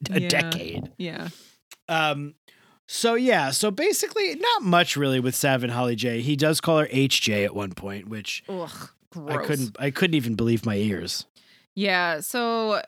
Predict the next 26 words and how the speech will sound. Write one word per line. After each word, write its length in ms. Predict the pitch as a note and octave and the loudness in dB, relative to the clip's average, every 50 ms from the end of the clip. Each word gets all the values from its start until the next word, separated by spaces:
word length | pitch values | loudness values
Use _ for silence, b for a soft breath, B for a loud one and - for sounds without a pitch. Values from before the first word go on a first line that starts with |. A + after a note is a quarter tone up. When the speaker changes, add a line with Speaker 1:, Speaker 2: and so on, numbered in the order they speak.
| _ _ _ _ _ _ _ _ _ _ _ _ _ - | _ _ _ _ _ _ _ _ _ _ _ _ _ -6
Speaker 2:
at 260 | C3+ G3+ A3 G#3 - | -2 -2 -2 -2 -4
the, 80 | G#3+ - | -10 -8
the 120 | G#3+ G#3 A3 | -6 -6 -4
dance 400 | F#3+ A#3+ B3+ C4 C4+ C#4+ C4 - | 0 2 2 2 2 0 -2 -4
seems 280 | - C#4 C4 C4 - | -4 -4 -4 -4 -4
to 80 | - A#3 | -4 -6
be 80 | B3 G#3+ | -4 -2
going 320 | G3+ G3 G3 G3 G3 F#3+ | 0 0 2 2 0 0
really 300 | F3+ F3+ F3+ F3+ F3+ F3+ | 0 -2 0 0 -2 -2
well. 560 | E3+ D#3 D#3 D#3 D#3+ D#3 D3+ D#3 D#3+ D3 B2 - - | -2 -2 -2 -2 0 0 0 -2 -4 -6 -8 -12 -8
Everyone's 480 | - F3+ E3+ F#3+ F#3+ F#3+ F#3 F3+ E3+ F3 | -8 -6 -4 -2 -2 -2 -2 -4 -4 -4
loving 320 | E3+ E3 D#3+ D#3+ E3 D3+ | -2 -2 -2 -2 -4 -4
night 160 | D#3 E3 D#3+ D3 | -4 -6 -6 -6
in 80 | E3 | -8
Vegas. 720 | D3 D#3+ D#3 B2+ D3+ D3+ D#3 C#3+ C#3+ D3 E3 - - - - - | -8 -8 -8 -8 -6 -6 -6 -6 -4 -6 -6 -6 -8 -10 -10 -10
Shantae 680 | - - E3+ E3+ E3 F#3+ - - E3 E3 E3 E3 E3 D#3 | -6 -2 -2 -2 -2 -4 -4 -4 -2 -2 0 -2 -2 -2
Speaker 1:
<laughs> 0 | |
Speaker 2:
is 180 | C#3+ E3 - - | -4 -6 -6 -6
working 280 | E3 D#3+ - F#3 D3+ | -6 -6 -6 -8 -8
the 120 | C#3+ D3 D3+ | -8 -8 -8
roulette 440 | C#3+ D#3+ D#3 D#3 D3+ D3 C3 - - | -8 -8 -8 -6 -6 -6 -8 -8 -6
table. 560 | - D#3+ D3 C3 D3 D3+ D3 C#3+ D3 D3+ B2+ | -6 -6 -6 -4 -4 -4 -4 -2 -2 -2 -4
It's 240 | G2+ D3+ D3 - - | -4 -6 -6 -6 -8
just 580 | - - D#3 C#3+ C#3+ D3 - - - - - _ - | -8 -6 -6 -6 -4 -6 -6 -8 -8 -10 -10 _ -2
Speaker 1:
But 200 | D#4+ E4 D4+ - - | -2 -2 -2 -6 -4
I 160 | D#4 - G#4 | -2 0 0